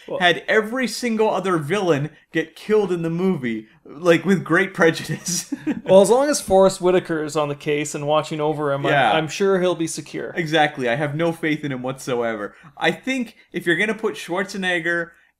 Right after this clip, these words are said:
Speaker 2: and Cortez on a bridge, one of them better be going off the side, and it better not be Schwarzenegger. <laughs>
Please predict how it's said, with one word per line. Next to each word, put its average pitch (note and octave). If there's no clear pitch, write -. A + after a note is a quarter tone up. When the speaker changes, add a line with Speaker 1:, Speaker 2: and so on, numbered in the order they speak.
Speaker 2:
and E3
Cortez C#3+
on D3
a C#3+
bridge, C3+
one D#3+
of D#3+
them D#3
better C#3+
be C#3+
going C3
off B2+
the C3
side, C3
and B2+
it G#2+
better C3
not B2
be A#2+
Schwarzenegger. A2+
<laughs> G3+